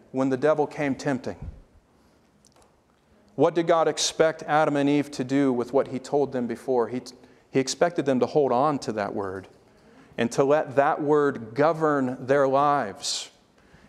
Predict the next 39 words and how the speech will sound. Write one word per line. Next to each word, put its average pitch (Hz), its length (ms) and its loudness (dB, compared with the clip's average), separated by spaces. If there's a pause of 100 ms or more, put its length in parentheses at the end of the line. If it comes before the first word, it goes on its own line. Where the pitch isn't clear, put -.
as 135 220 0
they 127 120 2
moved 135 400 2
forward 117 640 0 (260)
in 117 100 -2
taking 135 340 -2
dominion 117 540 0
in 107 140 -8
God's 113 260 -4
creation. 104 500 -10 (920)
Now, 139 140 6
I, 151 180 2
I 151 40 4
just 196 260 2
say 208 160 6
that 175 180 4
to - 80 0
say 190 300 4
that 147 180 2
from 185 160 4
the 170 80 4
very 190 260 4
beginning, 156 520 2
even 220 340 2
in 214 100 4
the 165 80 4
garden, 147 540 2
when 143 160 2
we 196 140 4
had 202 180 4
a 143 80 2
perfect 220 500 2
relationship 185 760 2
of - 120 2
fellowship 190 460 2
and 151 100 4
intimacy 180 440 2
with 143 160 2
God, 170 360 4